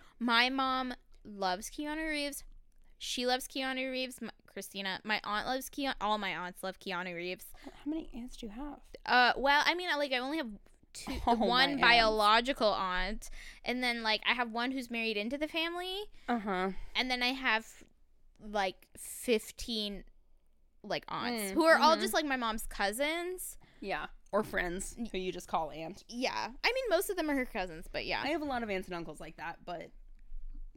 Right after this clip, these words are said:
Speaker 2: only two real ones.
Speaker 1: Yeah, but, like, Filipinos, like, we'll go on vacation together. You
Speaker 2: Yeah.
Speaker 1: know what I mean?
Speaker 2: Yeah.
Speaker 1: We're, like, fucking homies. We're
Speaker 2: I feel
Speaker 1: squatted
Speaker 2: you.
Speaker 1: up for life. Like,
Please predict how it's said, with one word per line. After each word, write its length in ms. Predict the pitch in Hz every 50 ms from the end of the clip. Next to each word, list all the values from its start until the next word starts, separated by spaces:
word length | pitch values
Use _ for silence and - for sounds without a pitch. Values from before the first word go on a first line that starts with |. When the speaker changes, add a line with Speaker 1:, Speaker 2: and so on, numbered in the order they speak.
| - - - -
Speaker 2:
only 340 | 190 190 190 190 185 175 170 - -
two 200 | - - 175 - -
real 140 | - - - -
ones. 160 | - - - -
Speaker 1:
Yeah, 280 | 233 247 208 190 190
but, 420 | 190 233 247 240 165 - - - 233
like, 240 | 254 233 220 214
Filipinos, 720 | - - - - 226 240 - 233 220 214 214 226 226 -
like, 220 | - 202 175 170 - - - - - - - - - - - -
we'll 160 | - 233 220 233
go 80 | 240 240
on 180 | 220 202 196 170
vacation 500 | 170 175 - - 185 165 170 - - 123
together. 380 | 135 - 85 60 55 53 - -
You 100 | 240 240
Speaker 2:
Yeah. 120 | 233 214
Speaker 1:
know 60 | 190
what 100 | 202 202
I 80 | 196 190
mean? 180 | 196 190 233
Speaker 2:
Yeah. 80 | 208 180
Speaker 1:
We're, 80 | 220 220
like, 220 | 214 208 208 -
fucking 320 | - - 220 - - 196 208
homies. 460 | 214 190 175 180 151 110 - - -
We're 60 | 208 196
Speaker 2:
I 40 |
feel 160 | 185 - 233 220
Speaker 1:
squatted 280 | 202 196 202 208 202
Speaker 2:
you. 60 | 196
Speaker 1:
up 100 | 190 -
for 100 | - 202 190
life. 540 | 190 165 165 156 160 208 226 - - - -
Like, 360 | - 220 202 185 180 - -